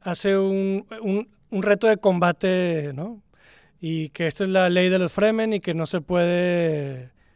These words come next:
sacar la vuelta porque ellos no quieren pelear, no. O sea, hace un reto de combate, eh, el que pierde muere y se acabó. La, la,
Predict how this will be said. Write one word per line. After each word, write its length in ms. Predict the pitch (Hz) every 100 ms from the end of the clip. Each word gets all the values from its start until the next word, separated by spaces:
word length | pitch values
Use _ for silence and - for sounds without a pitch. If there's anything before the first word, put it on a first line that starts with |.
| _ _
sacar 400 | - 160 185 185
la 100 | 185
vuelta 680 | 185 220 214 - 220 220 -
porque 280 | 170 147 165
ellos 140 | 175
no 100 | 180
quieren 220 | 180 180
pelear, 340 | 170 175 185 190
no. 300 | 180 160 175 _ _
O 20 |
sea, 180 | - 151
hace 140 | 156
un 60 | 208
reto 220 | 208 208
de 40 |
combate, 580 | 208 196 214 208 233 226 -
eh, 460 | 175 160 156 147 151
el 200 | 170 156
que 140 | 165
pierde 540 | 143 180 180 196 196 196
muere 680 | 185 190 214 226 226 220 220
y 500 | 208 180 151 143 139
se 140 | -
acabó. 420 | 156 156 156 139 - _ _ _ _ -
La, 280 | 165 156 151
la, 760 | 151 - 151 143 139 139 135